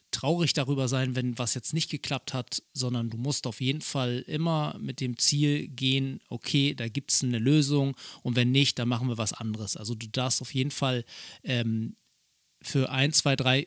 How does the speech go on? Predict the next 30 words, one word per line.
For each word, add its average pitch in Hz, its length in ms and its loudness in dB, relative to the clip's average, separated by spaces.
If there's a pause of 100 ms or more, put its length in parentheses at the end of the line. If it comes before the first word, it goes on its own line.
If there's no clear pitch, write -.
vier 147 260 2
Mo-, 131 280 0
Momente 135 680 0
auf 131 180 -4
jeden 131 140 0
Fall 127 160 0
sagen, 127 260 2
Mist, - 420 6
das 117 140 -2
ist 127 120 2
total 143 340 0
scheiße, 180 680 0
äh, 156 180 -6
gewesen, 151 360 -2
was 143 160 -4
wir 147 60 -4
jetzt - 140 -2
gemacht 139 340 -4
haben 147 260 -2
und 127 140 -8
das - 180 2
hat 135 120 -10
mich 135 160 -6
jetzt - 180 -2
total 123 220 -4
fertig 156 260 -4
gemacht, 143 380 -6
aber 127 240 -2 (320)
du 127 80 -4
solltest 123 520 2